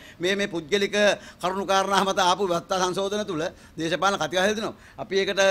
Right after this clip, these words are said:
උත්තර දෙන්න සූදානම් නැහැ. අපි කියන්නේ ව්‍යවස්ථාවක් හදනවා නම් අලුතෙන් මහ ජනතාව අදහස් අරන් හදන්න.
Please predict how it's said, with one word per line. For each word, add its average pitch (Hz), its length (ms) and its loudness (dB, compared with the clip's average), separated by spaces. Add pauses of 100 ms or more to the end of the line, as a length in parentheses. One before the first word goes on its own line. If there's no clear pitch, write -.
උත්තර 185 360 -2
දෙන්න 190 260 -2
සූදානම් 180 280 -2
නැහැ. 202 200 -2
අපි 175 140 -6
කියන්නේ 190 440 0 (360)
ව්‍යවස්ථාවක් 190 520 0
හදනවා 190 300 -2
නම් 196 80 -6
අලුතෙන් 180 280 -4
මහ 175 180 -2
ජනතාව 180 280 -2
අදහස් 170 240 0
අරන් 190 180 0
හදන්න. 190 360 -2